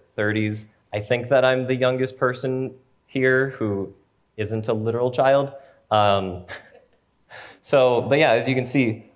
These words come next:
among eighteen to thirty-year-olds, just twenty-eight percent go that often, which is super minimal. That's, like, a really, really small amount. And that's not even,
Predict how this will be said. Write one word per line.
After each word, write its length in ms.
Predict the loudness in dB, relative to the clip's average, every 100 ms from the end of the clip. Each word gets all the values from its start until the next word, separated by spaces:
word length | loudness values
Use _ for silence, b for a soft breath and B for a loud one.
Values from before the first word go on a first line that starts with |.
| -4
among 360 | 0 0 0 0
eighteen 720 | 0 -4 0 0 0 -4 -6
to 140 | -10
thirty-year-olds, 960 | -6 0 0 2 0 2 2 0 -6 -14
just 240 | -12 -12
twenty-eight 680 | -12 -6 -2 -2 0 -2 -2
percent 520 | -6 -2 -2 -2 -4
go 240 | 0 0 0
that 320 | 0 0 0
often, 420 | -2 0 -8 -12 b b -4
which 220 | -2 -2
is 200 | -4 -6 _ -20
super 440 | -4 -2 0 0
minimal. 540 | 2 2 0 -4 -10 -8
That's, 240 | -2 -2 2
like, 460 | 0 0 -6 -20 _ -2
a 80 | -2
really, 580 | 0 -6 -4 -2 0 0
really 320 | 0 0 -2
small 320 | -2 2 2
amount. 420 | 4 4 2 0 B B B 0
And 360 | 2 2 0 0
that's 200 | -2 0
not 180 | 2 2
even, 480 | 2 0 0 -2